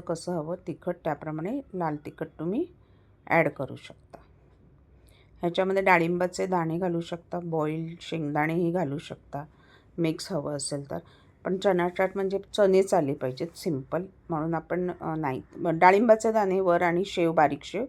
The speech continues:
सर्व्ह करताना तुम्ही घालू शकता. त्याच्यानंतर चाट मसाला साधारण एक चमचा, ब्लॅक सॉल्ट चवीप्रमाणे घालणार आहे. ह्याच्यामध्ये साधं मीठ नाही वापरत आहे, चणे बॉईल करताना साधं मीठ वापरलं होतं, तर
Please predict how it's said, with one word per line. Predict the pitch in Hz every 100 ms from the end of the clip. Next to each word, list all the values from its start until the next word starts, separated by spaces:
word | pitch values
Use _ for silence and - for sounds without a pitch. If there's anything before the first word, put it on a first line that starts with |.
| - - - _
सर्व्ह | - 180 170
करताना | 170 151 156 190
तुम्ही | 226 294
घालू | 226 120 131
शकता. | - - - - _ _ _ -
त्याच्यानंतर | 175 196 202
चाट | 202 202 165 165 - 202
मसाला | 180 - 147 170 -
साधारण | 185 156 151 165 -
एक | 160 160
चमचा, | - 165 135 - 180 - _ _ _
ब्लॅक | 170 175 165 -
सॉल्ट | - 220 208 220 _ -
चवीप्रमाणे | 196 151 151 160 151 147 147
घालणार | 165 143 156
आहे. | 202
ह्याच्यामध्ये | 196 175 190 233
साधं | 214 135 165
मीठ | 185 190
नाही | 196 190
वापरत | 175 - 135 135 170
आहे, | 202
चणे | 202 180 170
बॉईल | 190 185 196
करताना | 190 180 - 180 190 240 _ _ _ _
साधं | - 185 175
मीठ | 175 170
वापरलं | 160 120 - 139 131
होतं, | 120 - 214
तर | _